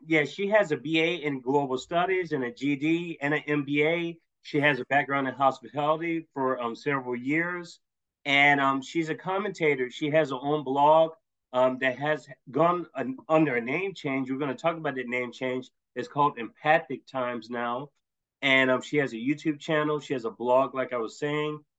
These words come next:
Um, it was formerly called Endemic Times, but again, we're gonna discuss that change and two of her, um, articles in particular that's published on her blog. And I just wanna say welcome to the show and thanks for accepting that invitation.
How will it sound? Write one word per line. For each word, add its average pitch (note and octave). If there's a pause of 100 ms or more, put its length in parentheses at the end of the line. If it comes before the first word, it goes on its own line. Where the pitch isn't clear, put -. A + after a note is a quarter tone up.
(160)
Um, A#2+
it B2
was A2+
formerly D3
called C3+
Endemic C3
Times, C#3+
but A#2+
again, C3
we're C3
gonna B2+
discuss B2+
that B2+
change B2+ (300)
and B2 (180)
two F3+
of C3+
her, D3
um, B2
articles C#3+
in B2+
particular B2
that's A2+
published D3
on A2+
her A2
blog. G#2+ (420)
And B2+
I C3+
just D#3+
wanna C#3
say C3+
welcome C3
to B2+
the A#2
show C3+
and A#2+
thanks -
for B2+
accepting B2
that A#2
invitation. A#2